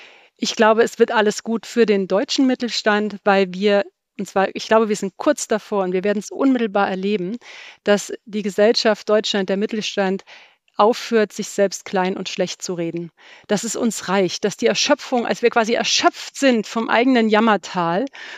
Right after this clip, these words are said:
und uns irgendwie schütteln und dann, wenn wir uns schütteln, wieder auf das besinnen, was im Guten und Positiven da ist und das andere mal zur Seite schieben. Und damit wird's einen enormen Schub geben. Und ich spür's an mir, ich hab keinen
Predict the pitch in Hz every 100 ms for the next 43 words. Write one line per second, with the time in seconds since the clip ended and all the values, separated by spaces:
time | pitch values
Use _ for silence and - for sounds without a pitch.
0 | - 247 240 240 - 285 240 247 - 311
1 | - 175 190 240 - 233 214 208 277 285
2 | 220 226 220 226 - 311 247 214 208 214
3 | 202 233 226 - 202 226 214 202 196 208
4 | - 262 240 208 - 247 214 214 214 196
5 | 185 196 185 - 214 208 - 202 185 185
6 | - 180 180 190 - 170 185 196 208 247
7 | 220 233 - 208 - - 214 - 214 202
8 | 202 208 196 - 196 - 175 165 165 -
9 | - - 226 214 - - 262 - 202 220
10 | 320 339 _ - 262 277 254 - 240 233
11 | 226